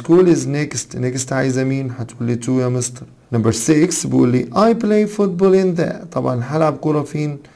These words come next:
هتقول لي في السبورتس كلاب، في النادي الرياضي. تعالوا نشوف يلا اخر سؤال هو السؤال السادس، سؤال punctuation. بيقول لي excuse me, where is the supermarket؟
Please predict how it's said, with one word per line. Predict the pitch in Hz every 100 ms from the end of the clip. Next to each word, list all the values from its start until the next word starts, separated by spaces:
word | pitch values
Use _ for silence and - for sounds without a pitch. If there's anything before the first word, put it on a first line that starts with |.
| - - -
هتقول | - 135
لي | 127
في | 127
السبورتس | 113 113 117 156 151 -
كلاب، | - - -
في | - 127
النادي | 123 135 131 131 127 - - _ -
الرياضي. | 156 135 - - - -
تعالوا | 156 220
نشوف | 202 202
يلا | 185 185 170 175
اخر | 175
سؤال | - - 165 175
هو | 160 160
السؤال | 160 135 139
السادس، | 131 - 156 185 175 - -
سؤال | - 135 135 131
punctuation. | 131 135 - 147 - - - - - - - - -
بيقول | 120
لي | 117
excuse | 117 - 185 185 165
me, | 180 180 180 175 - - _ -
where | 120 147 170
is | 165 156
the | 170 170
supermarket؟ | 185 180 175 175 170 175 175 170